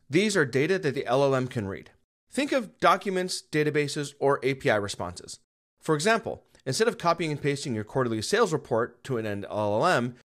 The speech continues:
you can simply say, "Read my Q one sales report," and an L L M could access it directly through M C P. Next, we have tools. These are the actions that an L L M can perform with your permission.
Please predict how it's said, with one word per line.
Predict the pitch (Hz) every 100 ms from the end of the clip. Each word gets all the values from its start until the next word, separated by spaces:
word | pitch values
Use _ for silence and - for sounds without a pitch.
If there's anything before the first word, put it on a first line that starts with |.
| _
you | 143
can | 135
simply | 131 180 190
say, | 185 175 151 143 _ _
"Read | 120 208 214
my | 180
Q | 170 - 175
one | 165 151
sales | - 185
report," | 147 - 104 113 -
and | 180 170
an | 123
L | 120 147
L | 127
M | 127
could | 131 127
access | 135 160 - 113
it | 120 117 _ -
directly | 147 165 170 113 107
through | 107 107 98
M | 92
C | - 101
P. | 127 95 78 _ _
Next, | 127 123 139
we | 185
have | 180 185
tools. | 202 190 95 - - _ _ _ _ -
These | 160 233
are | 226
the | 214
actions | - 147 160 135 113
that | 113
an | 113 120
L | 143
L | 185
M | 165 165
can | 143
perform | 131 131 - 139 95 98 -
with | 165 190
your | 127 123
permission. | 151 185 185 - -